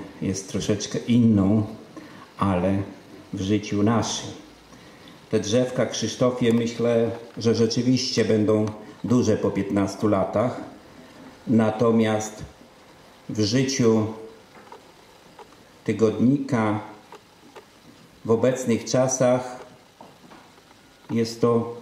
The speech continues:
poważny okres czasu. Ja pamiętam wiele tytułów startujących razem z wami,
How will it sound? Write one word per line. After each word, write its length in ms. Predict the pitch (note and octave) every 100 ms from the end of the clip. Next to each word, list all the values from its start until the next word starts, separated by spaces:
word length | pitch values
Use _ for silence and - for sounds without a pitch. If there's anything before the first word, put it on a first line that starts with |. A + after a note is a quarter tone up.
| - -
poważny 600 | A#2 A2+ G2 - F2 E2+ -
okres 380 | E2+ - F2 -
czasu. 380 | F2+ - - - - - - - - - - - - - - -
Ja 500 | B2+ C3+ C3+ C3 C3 - - - - - - - - - - - - - - - - - -
pamiętam 760 | C3+ D3+ C#3 B2 A#2 A#2 A#2 A#2+ - - - -
wiele 560 | - B2+ C3 A#2+ A2+ A2+ -
tytułów 720 | A2+ - B2 A#2 C3+ C3 - - - - - -
startujących 920 | - D3+ D3 F3+ B2 G2+ E3 - - -
razem 380 | G2+ A#2 C3 B2+
z 80 |
wami, 440 | B2 B2 A#2+ A#2+